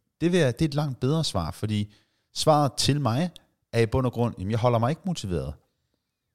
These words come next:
Jeg er nødt til at gøre X, Y, Z, fordi jeg gerne vil have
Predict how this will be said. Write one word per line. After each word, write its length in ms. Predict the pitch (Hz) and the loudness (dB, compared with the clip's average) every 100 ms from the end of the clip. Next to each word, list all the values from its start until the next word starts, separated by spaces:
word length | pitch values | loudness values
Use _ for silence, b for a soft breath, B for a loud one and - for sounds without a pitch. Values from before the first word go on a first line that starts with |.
| _ _ _ _ | _ _ _ _
Jeg 120 | - 113 | 0 2
er 40 | |
nødt 140 | 151 | 2
til 100 | 156 | 2
at 100 | 131 | 2
gøre 180 | 113 117 - | 4 2 2
X, 120 | 117 - | -2 -2
Y, 140 | 98 | -4
Z, 140 | - 147 170 - _ _ _ - | -2 -2 -2 -8 _ _ _ -12
fordi 420 | - 139 131 127 | -4 -2 0 0
jeg 100 | 110 | 0
gerne 160 | 101 | 0
vil 80 | 107 | 0
have 200 | 98 95 | 0 0